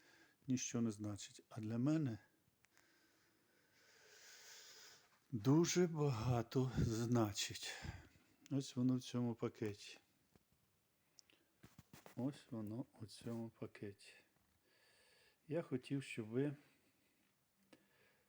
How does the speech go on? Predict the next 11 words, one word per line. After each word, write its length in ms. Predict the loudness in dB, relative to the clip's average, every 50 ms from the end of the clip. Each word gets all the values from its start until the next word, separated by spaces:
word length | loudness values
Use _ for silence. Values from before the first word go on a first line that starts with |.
| _ _ _
телебачення 760 | -6 -2 -2 0 0 2 2 0 0 0 -4 -6 -6 -6 -6
прийшло, 760 | -8 -10 -10 -10 -10 -10 -8 -6 -2 0 0 0 0 -2 -4 -6 _ _ _ _ _ _ _ -20 -20 -20 _ _ -4
Ямпільське, 840 | -2 0 0 0 0 -2 -4 -8 -8 -8 -12 -8 -6 -4 -4 -4 -6 _ -20 -20 _ _ _ _ _ _ _ _ _ _ _ _ _ _ _ _ _ _ _ _ _ _ _ _ _ -8
і 200 | -6 -4 -2 0
я 160 | 2 2 4
йому 420 | 4 2 2 2 0 0 -2 -2
розлого 520 | -2 -2 -2 -2 -4 -4 -2 -2 -2 -2 -2
розказав 760 | -4 -4 -6 -10 -8 -4 -4 -4 -2 0 0 0 0 0 -4
за 160 | -6 -8 -10
цей 360 | -10 -10 -6 -4 -2 -2 -2 -4
пакет 680 | -6 _ -12 -12 -10 -8 -8 -8 -8 -10 -14 -20